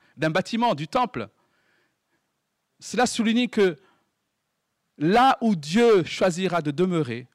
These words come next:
ce lieu sera composé de l'Église, de l'ensemble du peuple de Dieu. Dieu veut faire de son habitation son peuple.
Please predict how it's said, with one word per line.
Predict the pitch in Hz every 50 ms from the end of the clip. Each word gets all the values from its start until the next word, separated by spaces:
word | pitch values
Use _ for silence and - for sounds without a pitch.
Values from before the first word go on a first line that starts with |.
| _ _ -
ce | - - - - 220
lieu | 208 185 165 165 175 175 196 202 _ _ _ _ -
sera | - - 202 160 175 175
composé | - - - 240 240 - - 226 214 202 160 143 156 147 151 160 _ _ _ _ _ _ _ _ _ _
de | 123 117 139 147 135 139 143 - _ _ _ _ _ -
l'Église, | 117 147 156 135 147 151 151 127 113 104 107 107 - _
de | - -
l'ensemble | 147 170 165 151 - - - 214 202 190 156 135
du | 117 127
peuple | 120 - 120 - - 120
de | 104 107 110
Dieu. | 98 - 101 92 95 _ _ _ _ _ _ _ _ _ _
Dieu | 120 117 143 196 202 202 214 214
veut | 151 165 180 165
faire | - - - 180 165 165 165 165 165 160 - _ _ _
de | 131 135
son | - - - 175 175
habitation | 165 151 147 151 - 147 131 - - - 131 123 123 127 - _ _ _ _
son | - - - - 127 117
peuple. | - - 120 98 - - - 95 -